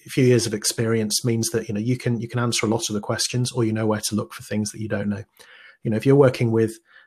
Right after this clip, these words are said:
a customer who is an expert already, you know, maybe they have several people on their team who have,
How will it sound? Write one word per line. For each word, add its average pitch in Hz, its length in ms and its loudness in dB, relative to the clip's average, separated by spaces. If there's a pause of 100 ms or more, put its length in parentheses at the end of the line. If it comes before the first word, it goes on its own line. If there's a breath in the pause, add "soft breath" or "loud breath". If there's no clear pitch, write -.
a 107 60 -10
customer 117 360 -4
who 113 140 2
is 117 140 2
an 110 80 2
expert 110 480 -4
already, 107 440 0 (380)
you 123 80 -2
know, 107 60 -2
maybe 113 240 4
they 113 60 4
have 113 180 -2
several 113 340 2
people 107 300 -2
on 104 80 0
their 101 120 0
team 107 300 0
who 110 140 0
have, 104 240 -4